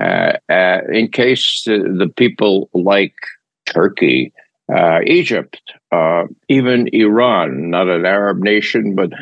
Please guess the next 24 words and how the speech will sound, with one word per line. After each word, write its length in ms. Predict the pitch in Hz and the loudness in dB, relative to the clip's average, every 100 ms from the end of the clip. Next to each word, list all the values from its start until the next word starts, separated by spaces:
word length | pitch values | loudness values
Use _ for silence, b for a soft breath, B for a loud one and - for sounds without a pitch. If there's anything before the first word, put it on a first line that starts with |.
| - | -4
the 100 | - | 2
rest 240 | 113 139 151 | 2 2 2
of 60 | |
the 100 | 147 | 0
Arab 300 | 143 170 170 | 2 0 0
nations 720 | 151 160 160 165 151 139 131 B B _ | -2 -2 -2 -2 -4 -4 -8 B B _
will 160 | - 139 | 0 2
be 180 | 123 135 | 2 -2
provoked 640 | - 131 143 147 120 - | 0 -2 2 0 0 -2
into 240 | 135 113 127 | -2 0 0
doing 340 | 135 139 127 | 2 2 2
something 500 | - 127 104 - 104 | 0 -2 -2 0 0
militarily, 1000 | 98 92 90 123 147 143 135 123 120 - _ _ _ | 2 0 0 2 2 4 2 2 0 -4 _ _ _
uh, 180 | 107 104 | -2 0
which 300 | 104 107 - | 2 0 0
will, 240 | 110 107 - | 0 2 0
will 160 | 104 104 | 0 2
get, 240 | 110 104 - _ | 2 0 -2 _
uh, 260 | 95 92 92 | 0 2 0
a 100 | 101 | -2
tit-for-tat 760 | - 131 - - 117 - 107 - | 0 -2 -2 -6 -4 0 -2 0
response 560 | 101 - - 95 95 - | -2 -2 -2 0 0 -2
from 300 | - 92 87 | -2 0 2
the, 220 | 87 85 | 2 0